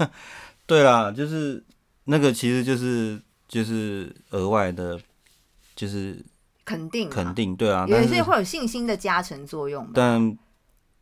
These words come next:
Speaker 1: 与其得奖不得奖，我倒是希望就是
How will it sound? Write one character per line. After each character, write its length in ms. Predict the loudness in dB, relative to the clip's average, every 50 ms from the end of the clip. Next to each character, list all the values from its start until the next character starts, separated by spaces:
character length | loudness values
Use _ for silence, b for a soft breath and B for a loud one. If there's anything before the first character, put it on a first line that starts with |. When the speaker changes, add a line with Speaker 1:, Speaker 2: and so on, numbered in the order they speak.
| _ _ _ _ _ _ _ _ _ _
Speaker 1:
与 180 | -4 -2 -2 -2
其 220 | -4 -4 -4 -2
得 180 | 0 0 2 2
奖 160 | 2 0 0
不 100 | -2 -2
得 200 | -2 -2 -2 -2
奖， 280 | -4 -6 -8 -8 -8
我 160 | -6 -6 -4 -2
倒 160 | 0 0 0
是 80 | 0
希 200 | -4 -6 -4 -4
望 320 | -2 -2 -2 -2 -4 -8 -10 -12 -14
就 140 | -14 -12 -10
是 280 | -8 -8 -6 -6 -8